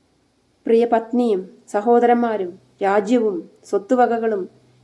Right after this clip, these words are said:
എല്ലാം പണയത്തിലായി. മയം തീർത്ത മായാസഭ വരെ. യുധിഷ്ഠിരൻ ദുഃഖം കൊണ്ട് തല ഉയർത്താൻ കഴിയാതെ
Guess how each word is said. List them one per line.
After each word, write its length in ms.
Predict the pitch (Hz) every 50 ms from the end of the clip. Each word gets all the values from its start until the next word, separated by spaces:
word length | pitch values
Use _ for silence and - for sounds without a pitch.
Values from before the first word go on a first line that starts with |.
| _ - 185
എല്ലാം 840 | 185 196 214 220 220 220 220 220 214 214 214 214 214 208 196 190
പണയത്തിലായി. 680 | 190 185 185 185 190 185 190 - 190 196 - - - - _ _ _ _ _ _ -
മയം 360 | 196 190 190 190 196 196 208
തീർത്ത 340 | 202 196 196 196 196 - 196
മായാസഭ 760 | 185 185 185 185 185 196 202 202 190 185 190 - 180 165 185
വരെ. 320 | 185 180 175 175 - - _ _ _ _ _ _ _ _ _ _ _ _ _ _ _ _ _ _ _ _ _ _ _ _ _ _ _ _ _ - 196
യുധിഷ്ഠിരൻ 580 | 190 180 202 196 - - 202 190 196 196 202 190
ദുഃഖം 360 | 190 190 190 - 214 214 220
കൊണ്ട് 520 | 214 214 214 208 233 254 285 277 269 - - _ _ _ _ _ -
തല 400 | 180 190 190 208 233 254 302 320 - - -
ഉയർത്താൻ 540 | 208 196 214 262 262 - 269 262 262 254 226
കഴിയാതെ 460 | 202 196 196 196 190 185 170 175